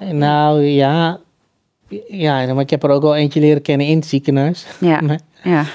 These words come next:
Speaker 1: ehm, je hebt, ehm, je ma-, ja, je hebt, er gebeurt zoveel in een hele korte periode.
Speaker 2: Ja.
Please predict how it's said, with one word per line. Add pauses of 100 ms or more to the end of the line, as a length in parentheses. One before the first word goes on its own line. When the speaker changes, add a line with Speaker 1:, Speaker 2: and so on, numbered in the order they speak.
(560)
Speaker 1:
ehm, (320)
je
hebt,
ehm, (2000)
je
ma-,
ja,
je
hebt, (1000)
er
gebeurt
zoveel (260)
in
een
hele
korte
periode. (160)
Speaker 2:
Ja.